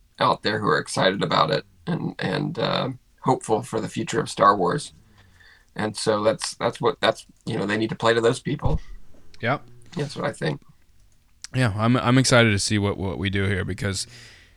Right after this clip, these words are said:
Speaker 2: if you noticed, now there's, there's some interesting wording in this because a thing we haven't talked about yet is what about movies, right? 'Cause if you
Speaker 1: Yeah.
Speaker 2: listen to the way they're wording it,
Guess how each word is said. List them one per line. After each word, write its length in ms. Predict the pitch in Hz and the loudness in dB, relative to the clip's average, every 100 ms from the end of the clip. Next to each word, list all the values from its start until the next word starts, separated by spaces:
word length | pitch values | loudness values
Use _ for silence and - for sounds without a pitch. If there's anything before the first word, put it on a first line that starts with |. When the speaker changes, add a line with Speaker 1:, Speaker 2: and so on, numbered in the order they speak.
| _ - | _ -4
Speaker 2:
if 140 | 123 | 2
you 80 | 127 | 6
noticed, 680 | 139 175 120 107 - - - _ _ _ - | 8 8 6 4 2 -4 -10 _ _ _ 4
now 320 | 120 110 113 - | 6 6 4 4
there's, 300 | 127 123 - | 6 6 8
there's 200 | 139 135 | 6 8
some 100 | 160 | 6
interesting 400 | 196 196 175 123 | 6 4 6 8
wording 280 | 117 110 104 | 8 8 6
in 160 | 98 | 2
this 360 | 92 92 - - | -2 -2 -4 -4
because 680 | - 104 113 98 - - - _ _ _ _ _ _ _ - | -6 0 2 2 0 -2 -6 _ _ _ _ _ _ _ -2
a 80 | 113 | 4
thing 180 | 156 | 6
we 100 | 139 | 6
haven't 280 | 110 139 135 | 6 6 4
talked 260 | 107 95 92 | 2 -2 -2
about 380 | 73 71 69 - - - _ - | -6 -6 -6 -10 -20 -20 _ -6
yet 340 | 101 87 71 - - | -4 -4 -6 -12 -6
is 680 | 107 104 98 95 - - - | -2 0 0 -2 -4 -4 -6
what 120 | - 117 | 2 6
about 180 | 139 | 6
movies, 480 | 113 139 98 - - - _ _ _ _ _ - | 6 2 0 -8 -10 -12 _ _ _ _ _ -6
right? 280 | 92 98 110 _ - - - | 0 0 -2 _ -20 -20 0
'Cause 140 | 139 | 2
if 80 | 123 | 6
you 80 | 131 | 8
Speaker 1:
Yeah. 60 | 156 | 8
Speaker 2:
listen 220 | 170 170 | 6 6
to 60 | |
the 100 | 139 | 6
way 160 | 123 123 | 8 8
they're 180 | 113 101 | 6 4
wording 480 | 92 120 160 101 101 | 2 4 4 2 -4
it, 180 | 73 | -8